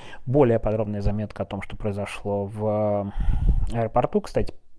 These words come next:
ч-, послушайте Диму Трещанина. Я только начал, потому что начал записывать свое голосовое. Прослушал первые десять минут. Обязательно его послушайте. Сейчас вот я запишу и тоже пойду послушаю. Так вот, один очень характерный момент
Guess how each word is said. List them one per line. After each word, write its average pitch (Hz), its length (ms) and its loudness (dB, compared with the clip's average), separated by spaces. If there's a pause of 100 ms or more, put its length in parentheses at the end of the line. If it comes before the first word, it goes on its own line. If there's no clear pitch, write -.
ч-, - 200 -8
послушайте 117 460 -2
Диму 110 200 -2
Трещанина. 170 500 2
Я 110 160 2
только 113 260 -2
начал, 113 320 -2
потому 101 260 -10
что - 160 -8
начал 110 320 -2
записывать 110 380 -4
свое 113 200 -2
голосовое. 127 500 0
Прослушал - 520 -8
первые 110 300 -2
десять 107 260 -6
минут. 180 320 0 (1700)
Обязательно 123 580 12
его 117 100 8
послушайте. - 420 10
Сейчас 120 220 8
вот - 100 -2
я 113 100 2
запишу 135 400 0
и 107 360 -2
тоже 101 280 -4
пойду 92 280 -6 (240)
послушаю. 95 640 -6 (1200)
Так - 140 -6
вот, 123 280 -2 (640)
один 117 380 -4
очень 123 220 -4
характерный 104 500 -8
момент 92 560 -12